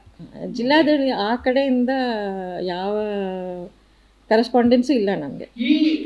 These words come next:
Speaker 2: ಇಷ್ಟೆಲ್ಲ ಆತಂಕ
Speaker 1: ಹದಿನಾಲ್ಕನೇ
Speaker 2: ಆಗಿದೆ.
Speaker 1: ಇಸ್ವಿಯಿಂದನೂ ನನ್, ನನ್ ಪತ್ರಕ್ಕೆ ಜವಾಬ್ ಕೂಡ ಬಂದಿಲ್ಲ.
Speaker 2: ಅಲ್ಲ, ಆತಂಕ ಸೃಷ್ಟಿಯಾಗಿದ್ದು ಗೊತ್ತಾದ್ರೂ ಅವ್ರು ನಿಮ್ಮನ್ನ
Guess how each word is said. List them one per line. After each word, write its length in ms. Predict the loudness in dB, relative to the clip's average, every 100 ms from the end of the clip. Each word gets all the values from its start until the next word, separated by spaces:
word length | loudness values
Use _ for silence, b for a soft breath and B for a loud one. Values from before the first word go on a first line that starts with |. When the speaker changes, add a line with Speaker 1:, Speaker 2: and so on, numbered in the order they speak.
| -10
Speaker 2:
ಇಷ್ಟೆಲ್ಲ 280 | -6 -2 2
ಆತಂಕ 340 | 2 0 2
Speaker 1:
ಹದಿನಾಲ್ಕನೇ 400 | 6 8 6 6
Speaker 2:
ಆಗಿದೆ. 80 | 4
Speaker 1:
ಇಸ್ವಿಯಿಂದನೂ 600 | 4 6 4 6 4 4
ನನ್, 480 | 2 2 4 2 -2
ನನ್ 300 | 2 4 4
ಪತ್ರಕ್ಕೆ 320 | 0 -2 -2 0
ಜವಾಬ್ 280 | 0 0
ಕೂಡ 180 | -2 -2
ಬಂದಿಲ್ಲ. 360 | 0 -2 -4 -6 -12 _
Speaker 2:
ಅಲ್ಲ, 100 | -12
ಆತಂಕ 600 | -10 -6 -4 -2 -4 -6
ಸೃಷ್ಟಿಯಾಗಿದ್ದು 560 | -8 -8 -6 -6 -6 -8
ಗೊತ್ತಾದ್ರೂ 340 | -8 -6 -2
ಅವ್ರು 120 | -2 0
ನಿಮ್ಮನ್ನ 240 | -2